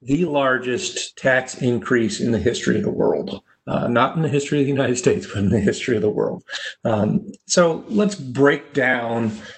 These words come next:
uh, kind of the four or five core income tax areas, and then we'll,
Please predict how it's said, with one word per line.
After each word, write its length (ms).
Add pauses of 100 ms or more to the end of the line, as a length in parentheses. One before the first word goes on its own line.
(140)
uh, 340
kind 240
of 60
the 300
four 220
or 60
five 560
core 420
income 320
tax 260
areas, 360
and 80
then 100
we'll, 240